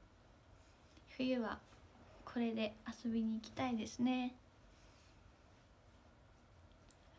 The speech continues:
デートコーデってやつ？いいでしょう。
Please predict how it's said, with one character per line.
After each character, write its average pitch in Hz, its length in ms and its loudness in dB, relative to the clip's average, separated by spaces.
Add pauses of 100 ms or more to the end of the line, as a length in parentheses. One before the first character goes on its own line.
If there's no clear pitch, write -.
(920)
デ 220 100 0
ー 226 120 2
ト - 160 -2
コ 233 260 0
ー 214 100 -2
デ 214 80 -6
っ - 20 -8 (120)
て - 100 -6
や 202 100 -6 (100)
つ？ 269 340 -2 (3000)
い 247 160 8
い - 20 8
で 214 120 0
し 214 140 -4
ょ 208 40 -2
う。 202 40 -4